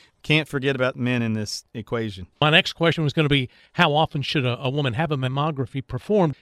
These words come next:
Speaker 1: You start yearly at age forty is, is pretty much the go-to. The American Society of Breast Surgeons strongly believes at age forty is when people need to save, w-, need to begin so that we can save lives.
Speaker 2: Uh, thank you for sharing all of this, uh, great info.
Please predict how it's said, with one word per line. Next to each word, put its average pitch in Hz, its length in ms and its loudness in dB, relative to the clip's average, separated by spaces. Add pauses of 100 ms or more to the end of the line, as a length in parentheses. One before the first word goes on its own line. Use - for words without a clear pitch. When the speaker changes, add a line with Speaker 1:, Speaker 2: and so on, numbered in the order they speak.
(180)
Speaker 1:
You 135 100 -6
start 175 240 4
yearly 175 300 2
at 127 60 0
age 143 220 -2
forty 120 400 -2
is, 101 220 -8 (260)
is 131 320 -2
pretty 175 300 -4
much 160 320 -4
the 127 100 -6
go-to. 139 580 -4 (260)
The 143 80 4
American 147 380 4
Society 143 560 2
of 117 80 0
Breast 127 280 0
Surgeons 123 340 -2
strongly 143 580 2
believes 117 600 0
at 120 240 -6
age 127 340 0
forty 113 420 -2
is 104 140 -4
when 113 160 -2
people 113 300 -4
need 113 160 -2
to 101 80 -8
save, 110 340 -2 (340)
w-, 139 200 -2
need 135 180 6
to 120 60 2
begin 120 340 4
so - 160 -2
that 110 140 -2
we 120 120 0
can 107 160 -4
save 113 320 -4
lives. 104 600 -6
Speaker 2:
Uh, 147 100 4
thank 240 220 6
you 196 80 4
for 156 100 4
sharing 214 320 6
all 214 320 4
of 143 120 2
this, - 300 2
uh, 135 140 4
great 165 300 4
info. 147 420 2